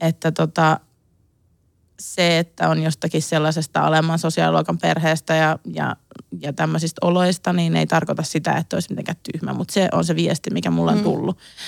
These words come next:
Speaker 1: Niin sitten kun mä yhdeksäntoistavuotiaana menin, menin tota, mä en muista, miksi mä menin siihen mensan testiin. Kai mä näin sen jossain ja ajattelin, että no mä voisin mennä. Kyllä mulla oli sellainen ajatus, että mä niinku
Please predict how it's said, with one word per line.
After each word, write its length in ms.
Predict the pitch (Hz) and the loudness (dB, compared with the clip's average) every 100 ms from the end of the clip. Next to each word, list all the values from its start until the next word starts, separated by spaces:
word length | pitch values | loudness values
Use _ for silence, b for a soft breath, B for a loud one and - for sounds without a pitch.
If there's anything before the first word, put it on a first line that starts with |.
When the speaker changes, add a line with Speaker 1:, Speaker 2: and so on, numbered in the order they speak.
| B B - | B B -2
Speaker 1:
Niin 80 | |
sitten 300 | 190 214 214 | 0 0 -2
kun 140 | 214 202 | 0 0
mä 100 | 202 | 4
yhdeksäntoistavuotiaana 800 | 226 233 208 202 185 180 180 175 | 4 2 -2 -2 -2 2 2 2
menin, 460 | 190 247 254 247 226 _ _ _ _ _ _ _ b b b b b _ | 2 4 4 2 0 _ _ _ _ _ _ _ b b b b b _
menin 380 | 254 277 262 214 | 4 6 8 6
tota, 680 | 208 202 202 196 185 185 180 _ 208 170 B B B B - | 4 2 4 6 6 4 0 _ -18 -18 B B B B -2
mä 140 | 214 | 2
en 80 | 247 | 2
muista, 340 | 392 415 - 254 | 4 0 4 6
miksi 340 | 254 - - | 6 4 -2
mä 80 | 151 | -2
menin 280 | 147 143 170 | 0 -2 -2
siihen 180 | 170 | -4
mensan 360 | 151 - 175 - | -4 -6 -6 -8
testiin. 380 | - - - - | -10 -12 -10 -2
Kai 160 | 240 | 0
mä 100 | 339 | 4
näin 240 | 262 180 165 | 4 4 2
sen 140 | 156 - | 0 -4
jossain 320 | 165 - 143 | -6 -4 -4
ja 100 | 151 | -4
ajattelin, 280 | 170 - 170 | -4 -6 -6
että 140 | 202 | 2
no 40 | |
mä 120 | 220 190 | 2 4
voisin 220 | 180 160 | 2 0
mennä. 240 | 147 151 175 | -2 -4 0
Kyllä 160 | 226 | 2
mulla 160 | 277 330 | 4 4
oli 60 | 339 | 2
sellainen 320 | 370 330 - | 2 2 2
ajatus, 300 | 254 233 202 | 2 0 -4
että 160 | 190 | -2
mä 40 | 196 | 0
niinku 360 | 196 190 208 | 0 0 -2